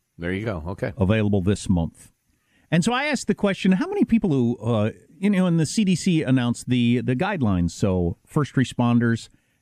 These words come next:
Speaker 2: and, uh, people who work in hospitals. No, it's people who work in hospitals and, uh, long-term care residents, right? Those
Speaker 1: Mm-hmm.
Speaker 2: are your top
Speaker 1: And
Speaker 2: tier people.
Speaker 1: workers, right.
Speaker 2: But I was wondering how many people that don't have it coming are gonna get it. I mean, 'cause that's just, that's the history of the world. That's the way it works. You're connected.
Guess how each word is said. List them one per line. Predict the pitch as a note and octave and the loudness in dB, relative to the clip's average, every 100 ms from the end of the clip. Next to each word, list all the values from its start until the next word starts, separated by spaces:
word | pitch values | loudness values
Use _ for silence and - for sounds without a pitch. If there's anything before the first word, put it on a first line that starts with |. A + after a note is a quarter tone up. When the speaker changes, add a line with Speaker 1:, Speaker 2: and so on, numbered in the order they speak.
| _ - | _ -4
Speaker 2:
and, | G2+ G#2 G2 | 0 2 0
uh, | F#2+ | 0
people | B2+ G#2 | 0 0
who | G#2 | 2
work | G2+ G2 - | 2 0 0
in | F#2+ | 2
hospitals. | G#2 G#2+ - G#2+ F#2+ A2 | 2 0 0 -2 -2 0
No, | D#3 D3+ | 2 2
it's | A#2+ - | -4 -6
people | D#3+ G#3+ G#3 | -4 0 0
who | |
work | E3 C#3+ | 0 0
in | C3+ | 0
hospitals | C3+ - C#3 A#2+ G2+ | 0 -2 -2 0 2
and, | G#2+ G2 F#2+ | 2 2 2
uh, | F#2 | 2
long-term | G2+ A2+ G#2+ G2 A2+ G2 | 2 2 0 0 0 0
care | - F2+ | 0 -2
residents, | C#2+ B1 B1 A#1 - | -2 -6 -8 -12 -6
right? | E2+ G2 A2 - | 0 0 -2 -6
Those | G#2+ F2+ | -2 0
Speaker 1:
Mm-hmm. | G2 | 2
Speaker 2:
are | |
your | F#2 E2 | 2 0
top | - A2 | -2 -2
Speaker 1:
And | E2+ | 2
Speaker 2:
tier | B2+ - | 2 2
people. | A2+ | 0
Speaker 1:
workers, | A#2 - _ | -2 -6 _
right. | - | -4
Speaker 2:
But | A3 | -2
I | A#3+ | 0
was | F#3+ | 0
wondering | A3 G#3 | 0 2
how | E3+ A3 | 0 0
many | G#3+ G3+ | 0 0
people | - E3+ D3+ D3+ D3 - _ _ C3+ | 0 -2 0 0 0 -4 _ _ 0
that | D#3 C#3 - C3 | 0 -2 -8 -2
don't | C#3+ C3 | 0 2
have | B2+ | 2
it | A#2 | 0
coming | - A2 A#2 | 2 2 2
are | G#2+ | 2
gonna | G2+ A#2+ | 0 2
get | F4 | 0
it. | C3+ - | -2 0
I | |
mean, | D3+ D3 | 0 2
'cause | D#3 | -2
that's | F3 - | -4 -4
just, | C#3+ - | -6 -2
that's | B2+ A#2 - | -4 -4 -6
the | G#2 F#2 | -4 -2
history | F#2+ - F2 A2+ | -2 -4 -4 -4
of | E2+ | 0
the | G#3 | 0
world. | F#4+ - D2 | 0 -2 -8
That's | F2 F#2+ - | -6 -6 -2
the | G2 | -2
way | F#2+ F#2 | 0 0
it | G3 | 0
works. | B3 - - | -2 -2 0
You're | G#2 | 0
connected. | - C3+ G2 - - | 2 0 0 -6 -14